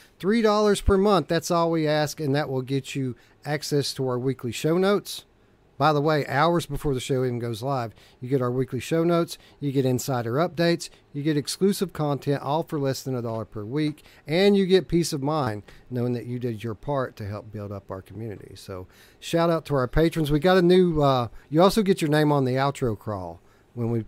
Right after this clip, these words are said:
do the outro, and we got a brand new one, uh, going up today because we have two new patrons this week. Uh, Mark Finley.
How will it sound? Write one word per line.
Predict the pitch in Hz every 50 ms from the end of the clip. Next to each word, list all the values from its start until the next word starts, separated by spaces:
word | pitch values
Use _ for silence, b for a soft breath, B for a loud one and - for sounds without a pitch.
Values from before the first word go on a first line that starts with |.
| -
do | - 127 120
the | 113 113
outro, | 117 123 131 - - 143 139
and | 127 117
we | 117 117
got | 120 131 113
a | 101
brand | 92 110 123 131 139 135 131
new | 131 131 120
one, | 117 117 113 110 104 B B B B B B -
uh, | - 113 110
going | 104 120 117 120 120 123
up | 123 -
today | - 120 113 135 143 143
because | 123 - - 131 113
we | 123 139 139
have | 135 123 113 - - _
two | - - 190 208 226 233 233 208 190 151 - b b b b b -
new | 131 139 165 180 185 180
patrons | 151 - - 160 170 185 175 - 151 131 107 95 90 - - - b b b b _
this | - 127 117 - -
week. | 127 120 113 104 - - - -
Uh, | - 117 110 110 110 107 107 107
Mark | - 123 139 151 - _
Finley. | - 151 160 180 202 214 226 226 202